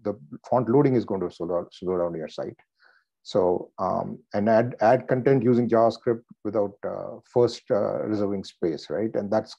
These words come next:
that's another reason why, th-, why some things like this happen. Uh, reserve some space and then use JavaScript to fill in the gaps,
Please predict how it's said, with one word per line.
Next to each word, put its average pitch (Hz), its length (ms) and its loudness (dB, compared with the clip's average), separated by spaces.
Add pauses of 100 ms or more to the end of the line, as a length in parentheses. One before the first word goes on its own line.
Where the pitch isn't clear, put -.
that's 104 280 -2
another 101 260 -2
reason 95 260 -4
why, 90 160 -2
th-, - 120 -20 (580)
why 92 220 0
some 82 240 -4
things 76 260 -2
like 73 140 -4
this - 160 -6
happen. - 420 -4 (500)
Uh, 92 260 -2
reserve 147 260 8
some 151 140 2
space 143 380 0
and 104 160 -6
then 120 240 2
use 117 200 0
JavaScript 113 440 0
to 113 60 -4
fill 98 280 -6
in 92 140 -8
the 85 100 -4
gaps, - 460 -12